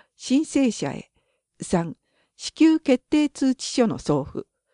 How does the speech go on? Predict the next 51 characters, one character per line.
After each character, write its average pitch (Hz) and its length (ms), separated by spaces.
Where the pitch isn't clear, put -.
申 262 240
請 254 220
後 233 140
一 220 80
ヶ 320 180
月 294 220
か 180 120
ら 156 60
一 160 140
ヶ 311 140
月 311 220
半 285 220
程 277 240
度 156 120
で 131 100
送 151 220
付 - 120
し - 160
ま 135 140
す。 - 200
新 302 260
宿 - 260
区 269 100
役 277 260
所 208 140
か 160 140
ら 139 100
申 254 240
請 233 260
者 143 200
へ。 - 180
四、 196 300
給 294 200
付 - 140
金 254 240
の 233 140
振 214 120
り 165 120
込 143 140
み。 139 160
支 - 160
給 320 220
決 269 240
定 302 180
通 294 240
知 - 80
書 254 200
の 135 120
送 180 240
付 170 140
後、 147 200